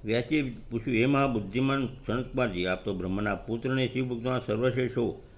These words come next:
તેથી આપ ધન્ય છો. હવે એ બતાવો કે ત્રિપુરના દગ્ધ થઈ ગયા પછી સંપૂર્ણ દેવતાઓએ શું કર્યું? મય ક્યાં ગયો ને એ ત્રિપુર અધ્યક્ષની શી ગતિ થઈ?" જો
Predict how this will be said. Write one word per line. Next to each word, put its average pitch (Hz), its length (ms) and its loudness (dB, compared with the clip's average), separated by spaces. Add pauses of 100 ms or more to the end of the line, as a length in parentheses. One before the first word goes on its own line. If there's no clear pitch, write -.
(260)
તેથી 95 300 -2
આપ 95 180 -2
ધન્ય 131 220 4
છો. 127 280 0 (680)
હવે 143 260 4
એ - 20 4
બતાવો 143 320 4
કે 147 120 0
ત્રિપુરના 135 360 0
દગ્ધ 135 240 2
થઈ 131 180 2
ગયા 143 160 4
પછી 127 280 0
સંપૂર્ણ 123 380 0
દેવતાઓએ 131 420 2
શું 147 140 -2
કર્યું? 92 240 0 (440)
મય 120 240 4
ક્યાં 143 260 2
ગયો 143 160 2
ને 139 220 2
એ 127 100 -2
ત્રિપુર 123 380 0
અધ્યક્ષની 127 440 0
શી 135 140 -2
ગતિ 123 280 0
થઈ?" 120 160 4 (3750)
જો 104 400 2